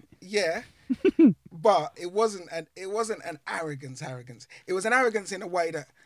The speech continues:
Speaker 1: I, I'd turn up and I was confident that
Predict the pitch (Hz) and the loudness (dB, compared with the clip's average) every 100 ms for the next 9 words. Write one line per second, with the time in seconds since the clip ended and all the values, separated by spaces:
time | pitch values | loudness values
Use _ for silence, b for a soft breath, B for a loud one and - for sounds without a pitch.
0 | _ _ - 190 214 208 _ _ _ 143 | _ _ -6 -2 -2 -2 _ _ _ -20
1 | _ - 185 175 143 220 202 156 156 175 | _ -8 -2 -2 0 0 2 -2 -2 0
2 | 180 185 165 - - _ _ 180 160 - | 2 0 -4 -16 -20 _ _ -12 -10 -8
3 | 165 147 147 135 139 | -8 -8 -8 -10 -8